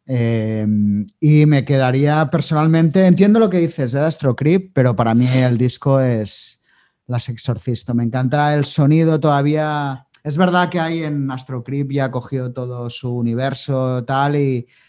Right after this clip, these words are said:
pero es que tiene ese ahí punto entre ser un disco grande, pero con un sonido todavía pequeño, por decirlo de alguna manera, aunque suena de la hostia, ¿eh? Pero... y luego es verdad que a partir de ahí ya volví otra vez atrás, ya entendiendo un poco mejor el universo, y hostia, es que es una banda que me fascina.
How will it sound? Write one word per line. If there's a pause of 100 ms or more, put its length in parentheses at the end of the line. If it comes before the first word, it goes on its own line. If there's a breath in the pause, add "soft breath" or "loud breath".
(320 soft breath)
pero
es
que
tiene
ese
ahí
punto
entre
ser
un
disco
grande,
pero
con
un
sonido
todavía (580)
pequeño,
por
decirlo
de
alguna
manera,
aunque
suena
de
la
hostia,
¿eh?
Pero... (380 loud breath)
y
luego
es
verdad
que
a
partir
de
ahí
ya
volví
otra
vez
atrás,
ya
entendiendo
un
poco
mejor
el
universo,
y
hostia,
es
que
es
una
banda
que
me
fascina.